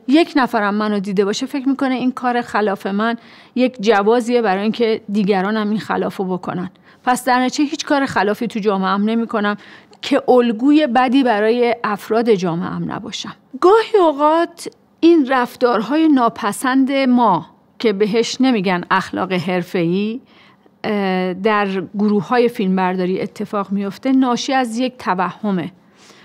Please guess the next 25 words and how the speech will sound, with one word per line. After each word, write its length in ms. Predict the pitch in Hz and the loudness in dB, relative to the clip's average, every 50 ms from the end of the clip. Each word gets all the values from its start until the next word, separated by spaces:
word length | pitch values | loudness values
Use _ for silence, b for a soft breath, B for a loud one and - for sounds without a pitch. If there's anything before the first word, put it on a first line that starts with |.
| b b - | b b -2
و 40 | 247 | 0
اون 300 | 247 - - 311 320 302 | 0 2 4 4 4 4
توهم 600 | - 240 277 247 226 240 226 202 - 269 277 294 | 2 2 0 2 2 2 0 0 0 2 2 4
اینه 280 | 302 285 285 285 294 | 4 4 4 4 2
که 160 | 285 285 285 262 | 2 2 0 2
من 240 | 254 262 269 262 | 2 4 4 2
دارم 540 | 247 226 220 226 233 240 233 240 247 247 254 | 2 2 2 2 2 2 0 -2 -2 -2 -2
هی 220 | 262 247 226 226 220 | -2 0 0 2 2
می‌رم 400 | 220 220 214 220 214 214 208 185 | 2 0 0 0 0 0 0 0
بالا 320 | 180 175 165 147 170 175 - - _ _ _ _ _ _ _ _ _ _ _ _ _ _ _ _ _ _ _ _ - | -2 -2 -2 -4 -6 -8 -8 -14 _ _ _ _ _ _ _ _ _ _ _ _ _ _ _ _ _ _ _ _ -2
و 140 | 247 262 277 | 0 2 2
به 120 | 233 269 | 2 2
این 160 | 269 - 302 285 | 4 4 4 4
فکر 320 | - - 311 302 - 294 | 2 0 -4 -2 0 0
نمی‌کنم 520 | 285 262 220 190 - 208 190 185 190 196 | 2 2 0 0 -2 -4 -4 -4 -4 -4
که 120 | - 240 220 | -4 -4 -4
من 220 | 220 220 233 233 220 | -2 -2 -2 -2 -2
هر 340 | - - - 277 330 330 | -4 -6 -4 -2 -2 -2
چی 320 | 302 - - - - 294 277 | -2 -4 -6 -2 0 2 2
می‌رم 420 | 254 233 214 214 214 208 214 214 | 2 2 2 0 0 0 0 0
بالاتر 800 | 208 202 202 202 202 196 196 - - 247 247 240 214 202 208 220 - b b b b b | 0 0 0 0 -2 -4 -6 -4 -2 0 2 2 2 0 -2 -4 -8 b b b b b
سقوطم 680 | - - - - 247 226 226 254 262 - 269 254 262 | -14 -8 -2 0 0 0 0 -2 -2 -2 -2 0 0
سنگین‌تر 800 | 247 - - 240 208 214 208 196 190 190 190 185 - 208 190 190 | -2 -2 -2 -2 -2 -2 -2 -2 -2 -2 -2 -2 -2 -2 -2 -2
خواهد 400 | - - - - 165 - 170 - | -4 -6 -10 -10 -8 -10 -12 -14
شد. 260 | - - - 262 190 | -14 -12 -12 -14 -14